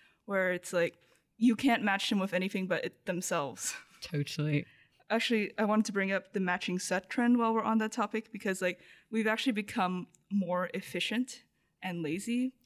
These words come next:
Speaker 1: by creating matching
Speaker 2: <laughs>
Speaker 1: sets. Because this way you don't have to think about your outfit. If it's a matching set, you got the top and the bottoms covered.
Speaker 2: Mm.
Speaker 1: So we're actually being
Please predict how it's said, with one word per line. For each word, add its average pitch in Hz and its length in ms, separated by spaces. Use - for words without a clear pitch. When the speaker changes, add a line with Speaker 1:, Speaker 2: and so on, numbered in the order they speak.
Speaker 1:
by 220 180
creating 226 520
matching 233 340
Speaker 2:
<laughs> - 100
Speaker 1:
sets. - 340
Because 254 320
this 233 200
way 294 100
you 226 80
don't 226 140
have 202 140
to 185 80
think 226 220
about 185 260
your 170 160
outfit. 202 340
If - 120
it's 175 100
a 190 60
matching 190 260
set, - 260
you - 60
got 185 160
the 180 60
top 185 300
and 185 160
the 180 40
bottoms 170 500
covered. 226 460
Speaker 2:
Mm. 196 380
Speaker 1:
So 208 180
we're 190 180
actually 208 340
being 175 360